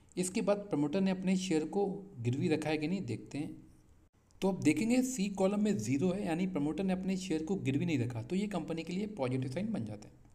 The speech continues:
इस कंपनी का मार्केट कैपिटल देखते हैं। तो देखिए छः सौ इक्कीस करोड़ का मार्केट कैपिटल है जो कि काफ़ी शानदार है। करंट मार्केट प्राइस दो सौ इक्कीस रुपये के आसपास है।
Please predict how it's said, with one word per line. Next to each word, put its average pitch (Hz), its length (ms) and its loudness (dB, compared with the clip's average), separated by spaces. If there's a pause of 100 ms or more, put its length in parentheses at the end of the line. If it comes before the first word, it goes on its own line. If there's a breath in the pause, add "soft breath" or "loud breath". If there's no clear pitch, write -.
(1080)
इस 226 140 4
कंपनी 208 400 4
का 247 160 4
मार्केट 151 440 2
कैपिटल 208 380 2
देखते 190 260 0
हैं। 214 100 0
तो 196 80 0
देखिए 180 280 -2 (280)
छः 139 220 -4
सौ 233 240 0
इक्कीस - 380 -2
करोड़ 180 280 0
का 214 140 0
मार्केट 131 380 0
कैपिटल 160 420 -2
है 185 80 -4
जो 139 100 0
कि 139 80 -10
काफ़ी 160 320 0
शानदार 185 400 0
है। 190 80 -8 (540 loud breath)
करंट 220 320 8
मार्केट 226 320 2
प्राइस 226 340 2
दो 151 200 -2
सौ 226 200 0 (220)
इक्कीस 180 320 -4
रुपये 185 200 -2
के 180 120 -2
आसपास 170 480 -4
है। - 60 -8